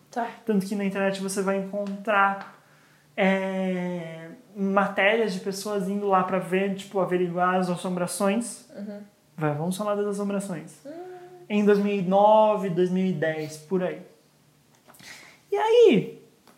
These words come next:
Speaker 2: um imóvel dilapidado, abandonado, durante muito tempo, com essa história de, de,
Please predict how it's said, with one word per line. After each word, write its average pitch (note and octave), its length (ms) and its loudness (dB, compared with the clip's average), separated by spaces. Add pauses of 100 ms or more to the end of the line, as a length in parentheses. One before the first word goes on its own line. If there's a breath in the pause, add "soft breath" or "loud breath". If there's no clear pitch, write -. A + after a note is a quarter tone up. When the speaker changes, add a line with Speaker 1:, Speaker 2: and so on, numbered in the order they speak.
(120)
Speaker 2:
um A4 200 -8
imóvel B3 360 2
dilapidado, E3+ 1300 -2
abandonado, E3+ 1500 2 (800 loud breath)
durante G#3+ 1040 6
muito G3 800 0
tempo, G3 760 -2
com A#3 120 -2
essa B3+ 260 0
história A3+ 420 0
de, D#3+ 420 -6
de, E3+ 380 -10